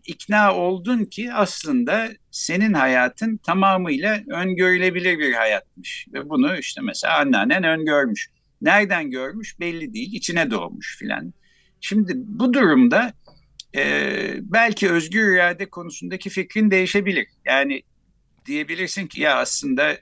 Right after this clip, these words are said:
böyle önceden belirlenmiş ve bilinebilen bir çizgi var. Ben de bu çizgide devam ediyorum. Yani aslında hiç de bir şeyi değiştirememişim. Hatta,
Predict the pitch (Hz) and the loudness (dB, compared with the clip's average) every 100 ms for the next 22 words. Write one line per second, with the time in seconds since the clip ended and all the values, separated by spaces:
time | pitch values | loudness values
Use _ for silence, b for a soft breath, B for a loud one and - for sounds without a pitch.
0 | _ - 123 123 117 113 127 123 123 120 | _ -12 -8 -6 -6 -2 0 2 2 2
1 | 123 113 113 117 113 113 113 123 - 110 | 2 2 0 0 0 0 0 -4 -8 -6
2 | 98 110 120 117 110 120 120 110 _ _ | -2 2 4 4 2 2 2 -2 _ _
3 | _ _ - 110 104 - 110 127 156 120 | _ _ -6 -6 -4 -4 -4 0 2 2
4 | 160 147 147 107 156 185 - 101 87 101 | 2 2 2 0 -2 -6 -6 -8 -8 -2
5 | 185 196 _ _ _ _ 196 233 254 247 | 0 -2 _ _ _ _ 0 4 4 4
6 | 190 165 127 113 123 143 143 135 127 135 | 2 0 -2 -2 -2 -2 -2 -4 -4 -6
7 | - 156 143 - 135 214 156 180 175 170 | -6 -8 -6 -6 -8 -6 -4 -2 0 0
8 | - 175 160 113 - 92 104 113 - 120 | 0 0 2 0 -4 -8 -8 -8 0 0
9 | 113 | 0